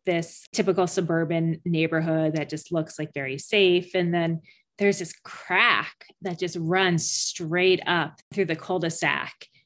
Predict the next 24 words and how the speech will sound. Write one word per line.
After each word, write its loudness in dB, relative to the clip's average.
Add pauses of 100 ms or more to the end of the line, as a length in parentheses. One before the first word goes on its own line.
(160)
and 0
then, 0
like, -6
into 2
this -6
beautiful 0
blue 0
sky, -4
but -6
it's -6
all -6
cracked. -4
So 2 (520)
Our 4
Little 4
World 4
with -4
this -12
crack, 0
you 0
realize 0
that -4
not -4
everything -6